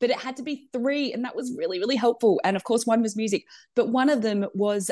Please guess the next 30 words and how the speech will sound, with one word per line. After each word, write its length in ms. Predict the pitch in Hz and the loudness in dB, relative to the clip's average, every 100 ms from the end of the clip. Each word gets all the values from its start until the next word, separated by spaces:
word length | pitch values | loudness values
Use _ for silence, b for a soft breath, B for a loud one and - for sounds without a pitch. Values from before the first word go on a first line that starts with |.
| 202 | -4
um, 360 | 208 208 208 - _ _ _ _ _ | -4 -4 -8 -14 _ _ _ _ _
being 200 | 233 233 | 4 4
a 60 | 226 | 2
good 180 | 220 | 0
listener 480 | 196 220 254 190 - _ _ | 0 -2 -2 -4 -6 _ _
and, 140 | - 196 | -4 0
like, 200 | 190 - - | 0 0 -4
listening 340 | 202 214 233 | -4 -2 -2
to 80 | 214 | -4
people 480 | 226 214 208 185 151 | -2 0 2 0 0
and 440 | 175 170 170 165 - _ _ _ - | -2 -2 -2 -6 -12 _ _ _ -14
caring 340 | - 202 196 202 | -2 2 2 2
about 220 | 190 190 | 0 -2
people, 460 | 202 220 294 415 427 b b | -2 -2 0 0 -2 b b
that 120 | 220 214 | -2 0
I'd 180 | 202 - | -2 -2
always 300 | 214 220 214 | -2 0 -2
been 180 | 202 | -8
told 300 | 185 196 233 | -8 -4 -4
that. 240 | 196 156 - - | -4 -6 -10 -4
And 160 | 214 | -2
that's 240 | 233 - - | -2 -6 -8
actually 480 | 196 - - 208 196 | -8 -6 -4 -4 -4
what 240 | 175 190 - | -6 -6 -4
got 180 | 190 | -6
me 140 | 185 185 | -4 -4
into 500 | 180 - 165 160 143 | -2 2 4 4 2
doing 160 | - 180 | -2 -2
a 40 | |
podcast, 760 | 165 - 196 220 - - - | -2 -2 -2 0 -4 -6 -10